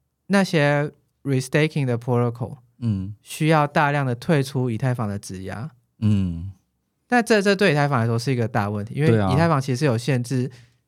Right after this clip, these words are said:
Speaker 1: 每一个 epoch 可以离开的节点的数量的。
Speaker 2: 哦。
Speaker 1: 对。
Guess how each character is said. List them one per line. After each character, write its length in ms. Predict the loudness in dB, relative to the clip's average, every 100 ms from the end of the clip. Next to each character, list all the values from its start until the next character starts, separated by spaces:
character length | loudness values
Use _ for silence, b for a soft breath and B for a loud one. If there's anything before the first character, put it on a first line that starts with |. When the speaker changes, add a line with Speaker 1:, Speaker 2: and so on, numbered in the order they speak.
| -6
Speaker 1:
每 200 | -2 0
一 40 |
个 100 | 0
epoch 420 | 0 0 0 -2 -2 -14
可 220 | -2 0
以 160 | 2 0
离 240 | 0 -2
开 240 | 0 2 2
的 180 | 2 0 -6
节 180 | -4 -2
点 120 | 0
的 100 | -4
数 200 | -6 -8
量 180 | -8 -10
的。 120 | -14 -20 _ -6
Speaker 2:
哦。 800 | -4 -2 -4 -4 -6 -8 -12 -14 _ _ _
Speaker 1:
对。 260 | -14 -14